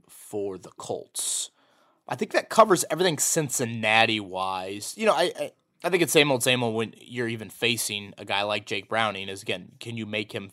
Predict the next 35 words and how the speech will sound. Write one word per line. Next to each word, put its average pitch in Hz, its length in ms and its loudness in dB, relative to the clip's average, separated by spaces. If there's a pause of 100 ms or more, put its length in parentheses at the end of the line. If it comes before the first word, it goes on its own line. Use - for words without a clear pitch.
feel 107 300 -6
uncomfortable? 95 800 -12
You 101 100 -12
know, 92 60 -14
he 104 80 -12
got 117 220 -2
so - 160 -2
many 131 140 -2
of 113 100 -4
those 107 280 -6
in-rhythm 113 520 -4
throws. 104 320 -4
I've 101 80 -10
said 185 140 -2
this 127 200 -4 (380)
before 143 240 2
about 120 160 2
the - 40 -14
Colts. 117 360 -2 (400)
You 127 80 -2
know, 123 60 6
oftentimes 131 440 4
these 110 180 -4
teams 120 540 -4 (320)
in 120 140 -8
years 104 200 -6
past, 135 440 -2
they've 110 200 -6
gotten 113 380 0
these 104 380 -8 (100)
great 120 380 -4
in-rhythm 104 640 -6
starts - 520 -2
to 107 120 -12
games, 107 640 -6